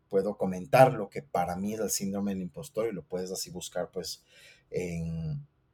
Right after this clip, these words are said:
Google. Es como aquel sin-, o sea, es como aquel sentimiento que estás experimentando, que estás ocupando el lugar de alguien más, ya que alguien más debería estar ahí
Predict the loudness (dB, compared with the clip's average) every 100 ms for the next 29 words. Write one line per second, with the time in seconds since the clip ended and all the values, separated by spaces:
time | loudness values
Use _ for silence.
0 | _ -2 0 2 0 0 -4 -20 -2 6
1 | 8 8 6 6 6 4 6 6 4 2
2 | 2 4 6 6 4 4 4 4 4 4
3 | 4 2 0 0 -2 -4 -4 -4 -4 -4
4 | -8 -6 -2 2 2 2 -2 -4 -8 -4
5 | -2 0 -2 -2 -2 -2 -4 -6 -10 -8
6 | -2 0 0 -4 0 0 2 2 0 -2
7 | -14 _ -8 -2 2 4 4 2 2 0
8 | -4 -4 -4 -4 -6 -10 _ -8 0 0
9 | -2 -4 0 2 2 2 2 0 -2 -2
10 | -2 0 2 2 4 0 2 2 2 0